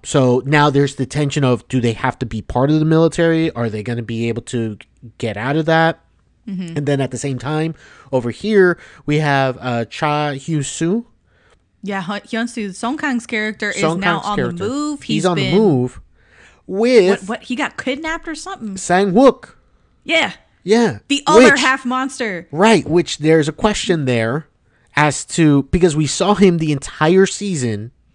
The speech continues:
Speaker 1: and he was, you know, burn scar on his face and everything. And in that scene at the end, when he's traveling with, uh, Song Kang's character, he is, like, fresh-faced, like, there's no scarring anymore on him.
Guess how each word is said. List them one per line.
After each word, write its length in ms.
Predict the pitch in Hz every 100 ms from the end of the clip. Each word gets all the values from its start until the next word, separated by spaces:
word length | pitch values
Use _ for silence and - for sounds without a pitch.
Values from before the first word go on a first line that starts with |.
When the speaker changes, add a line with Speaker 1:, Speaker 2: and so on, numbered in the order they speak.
| _ _ _ -
Speaker 1:
and 180 | 160 156
he 140 | 156 165
was, 320 | 151 143 - - - - -
you 120 | 160
know, 200 | 147 123 104 _
burn 340 | 143 151 165
scar 640 | 165 - 160 156 156 156 -
on 180 | 147 151
his 160 | 156
face 600 | - 151 147 147 151 -
and 100 | 151
everything. 640 | 139 139 147 151 147 147 147 - - -
And 200 | 147 151
in 200 | 143 143
that 260 | 135 147 -
scene 320 | - 202 196
at 180 | 180 175
the 200 | 156 165
end, 420 | 208 180 147 139 - _
when 200 | - 139 131
he's 420 | - 151 165 -
traveling 760 | - 156 151 156 160 165 143
with, 400 | 127 160 170 - - - _
uh, 400 | 120 127 123 120 117
Song 320 | - 151 147
Kang's 400 | - 160 151 -
character, 680 | - 185 170 - 135 139 - _ _ _
he 340 | - 247 240
is, 280 | 170 170 147
like, 360 | 151 139 120 -
fresh-faced, 1040 | - - 185 190 - - 175 175 170 -
like, 200 | 143 131
there's 200 | 170 180
no 120 | 185
scarring 600 | 156 - 147 170 160 113
anymore 400 | 107 104 104 98
on 160 | 90 85
him. 260 | 82 87